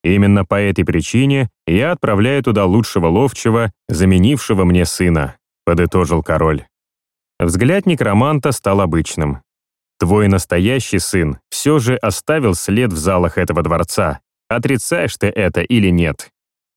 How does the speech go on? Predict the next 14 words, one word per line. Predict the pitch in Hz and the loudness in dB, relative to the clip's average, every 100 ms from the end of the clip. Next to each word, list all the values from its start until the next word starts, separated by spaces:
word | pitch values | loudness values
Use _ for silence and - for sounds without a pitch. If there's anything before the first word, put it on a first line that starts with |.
| _ | _
А | 92 92 | -4 -4
отправляя | - 101 101 113 135 113 | -2 -2 0 0 0 0
Рагнара | 98 92 113 120 104 | -2 0 0 0 -2
в | |
такую | - 90 113 90 | -4 0 2 2
даль, | 78 120 120 73 _ | 0 -2 -2 -6 _
рискуешь | 123 143 - - 123 123 | -2 0 0 0 2 2
его | 98 92 90 | 0 2 2
не | 90 | 2
вернуть". | 98 98 80 76 - _ _ _ _ _ _ _ _ _ - | 2 0 0 -4 -10 _ _ _ _ _ _ _ _ _ -2
"Не | 92 110 | 0 2
будем | 131 127 95 | 2 2 2
об | 82 82 | 0 0
этом. | 80 76 71 | -2 -2 -6